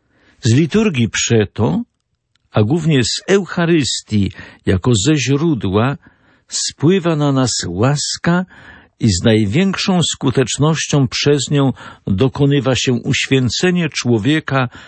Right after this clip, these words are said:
w Chrystusie i uwielbienie Boga, które jest celem wszystkich innych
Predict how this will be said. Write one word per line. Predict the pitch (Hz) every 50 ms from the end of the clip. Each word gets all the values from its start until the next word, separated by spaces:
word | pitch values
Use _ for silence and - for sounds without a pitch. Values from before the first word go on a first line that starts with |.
| - - _ _ _
w | - -
Chrystusie | - - 117 110 147 147 - - - - - 165 175 175 - - - 101 101 117 143 170 175 _ - - - - - - _ -
i | - 110 123 -
uwielbienie | - 185 208 175 190 214 208 202 180 131 131 196 208 190 180 170 151
Boga, | 127 95 95 165 170 160 151 170 165 156 147
które | - - - - 147 143 139 147
jest | 143 139 - - - - - 104 - - -
celem | 170 175 156 139 120 127 113 107 98 - _ - - _ _ _ _ _ _ _
wszystkich | - - - - - 208 202 - - - - - - 156 135 - - - - -
innych | 151 147 151 147 139 131 127 127 123 - - -